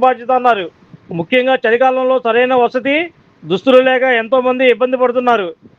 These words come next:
వారికి చిన్న సహాయం అందించడం ద్వారా తాము ఎంతో సంతృప్తి చెందామని ఈ సందర్భంగా తెలియజేశారు. ట్రస్ట్ ప్రెసిడెంట్ శ్రీనివాస్ మాట్లాడుతూ, భవిష్యత్తులో కూడా ఇలాంటి సేవా కార్యక్రమాలు కొనసాగిస్తామని తెలియజేశారు. ఈ కార్యక్రమంలో ట్రస్ట్ సభ్యులు సాలాది రంగారావు,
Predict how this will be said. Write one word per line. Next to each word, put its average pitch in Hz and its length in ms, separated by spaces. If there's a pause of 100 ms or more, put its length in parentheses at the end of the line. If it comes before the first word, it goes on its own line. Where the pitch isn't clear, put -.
(260)
వారికి 226 280 (120)
చిన్న 233 140 (120)
సహాయం 254 360
అందించడం 247 440
ద్వారా 254 180 (120)
తాము 240 180 (120)
ఎంతో 240 180 (100)
సంతృప్తి 240 420
చెందామని 254 460 (600)
ఈ 202 40 (120)
సందర్భంగా 262 440
తెలియజేశారు. 240 560 (460)
ట్రస్ట్ 214 320
ప్రెసిడెంట్ 247 440 (100)
శ్రీనివాస్ 247 480
మాట్లాడుతూ, 254 400 (100)
భవిష్యత్తులో 262 420 (100)
కూడా 254 180 (600)
ఇలాంటి 226 300
సేవా 240 180 (120)
కార్యక్రమాలు 262 460
కొనసాగిస్తామని 254 680
తెలియజేశారు. 247 500
ఈ 202 100
కార్యక్రమంలో 254 560 (540)
ట్రస్ట్ 214 280
సభ్యులు 262 340 (500)
సాలాది 254 460
రంగారావు, 262 440